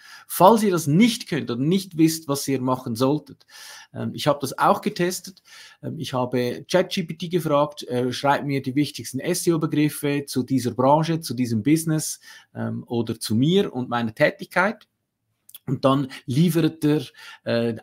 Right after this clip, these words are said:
relativ simple, äh, Begrifflichkeiten, die du verwenden kannst. Also nutzt die Möglichkeit, eure, zuerst mal eure Kenntnisse auf, äh, fünfzig zu heben und jetzt auf hundert zu heben,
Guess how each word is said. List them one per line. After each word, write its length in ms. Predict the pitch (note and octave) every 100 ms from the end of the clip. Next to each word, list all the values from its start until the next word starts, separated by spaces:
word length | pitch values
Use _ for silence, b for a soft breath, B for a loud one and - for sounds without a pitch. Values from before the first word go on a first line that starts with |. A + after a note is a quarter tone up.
| B2+
relativ 480 | C3 C3+ C3+ C3 B2
simple, 640 | - C#3 D#3+ D3 C3+ C#3 B B -
äh, 240 | A#2+ A#2
Begrifflichkeiten, 880 | A2+ A#2 D#3 E3+ E3 D#3+ C3+ - C3
die 160 | A#2 A#2+
du 200 | A#2+ A2
verwenden 440 | - A2+ G#2 B2
kannst. 380 | - G2+ - -
Also 260 | A#2 A#2+ - b _
nutzt 460 | B2+ E3 G#3+ - -
die 100 | F3
Möglichkeit, 880 | E3 F3+ F#3 E3+ - D#3 D3 D3+ -
eure, 460 | B2+ B2+ B2 A#2 b b b _ _
zuerst 300 | - C3+ C3 B2+
mal 120 | C3
eure 460 | C3+ A#2+ B2 A#2
Kenntnisse 880 | A2+ D3 E3 C#3+ D3+ - D3 C#3+ -
auf, 320 | A#2+ A#2 -
äh, 160 | A#2 A2+
fünfzig 560 | - E3+ F#3+ F3+ - -
zu 240 | E3 D#3
heben 420 | C3+ E3 E3+ F3
und 380 | - C3 B2 B2+
jetzt 520 | A#2+ C3+ - - -
auf 260 | A#2+ A#2 -
hundert 340 | C3 C3+ -
zu 160 | - A2+
heben, 300 | G2+ -